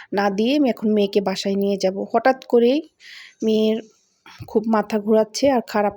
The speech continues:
লাগছে, তাই ভাবলাম মেয়েকে আজকে আর স্কুলে দিব না, মেয়েকে নিয়ে এখন সোজা বাসায় চলে যাব। এই যে মেয়ের সামনে গেলাম, মেয়েকে বললাম, "সামনে থেকে রিক্সা নিয়ে নেব,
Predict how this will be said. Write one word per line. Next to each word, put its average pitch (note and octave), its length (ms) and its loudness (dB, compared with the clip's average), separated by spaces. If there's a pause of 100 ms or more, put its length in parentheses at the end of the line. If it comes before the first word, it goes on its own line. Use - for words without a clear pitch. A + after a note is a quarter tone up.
লাগছে, F#3+ 380 -4 (1080)
তাই G3+ 140 0
ভাবলাম G#3+ 340 -2
মেয়েকে G#3 300 0
আজকে G3+ 280 -4
আর G3 120 -2
স্কুলে G3+ 320 -2
দিব G3 260 -4
না, A3+ 140 0 (200)
মেয়েকে G#3+ 320 -2
নিয়ে G3+ 160 0
এখন G3+ 180 -4
সোজা G3 280 -4
বাসায় G3 280 -2
চলে G3 260 -2
যাব। G3 200 0 (1160)
এই G3 120 -4
যে A3+ 160 4
মেয়ের A3 260 2
সামনে G#3+ 320 0
গেলাম, G#3+ 420 0
মেয়েকে A3 300 0
বললাম, G#3+ 340 0
"সামনে G#3+ 320 -2
থেকে A3+ 220 -2
রিক্সা G#3+ 300 0
নিয়ে A3+ 160 2
নেব, A3+ 180 2